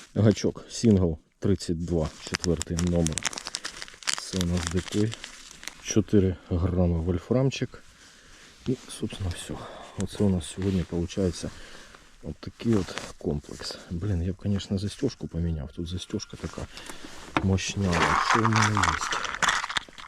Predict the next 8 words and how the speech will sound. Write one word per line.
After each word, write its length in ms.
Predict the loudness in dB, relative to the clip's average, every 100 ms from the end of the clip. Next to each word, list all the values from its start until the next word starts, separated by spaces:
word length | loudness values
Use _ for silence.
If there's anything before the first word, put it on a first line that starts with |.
| -2
О, 120 | 0 0 -2 -16 -10
є, 260 | -4 0 -2 -2
є, 180 | -8 -8 -8 -6
є 180 | -4 -4 -6
у 80 | -4
мене. 280 | -2 -2 -4 -8 -20 -20 -20 -6
Зараз 340 | 2 6 6 6
глянути 480 | 4 4 2 0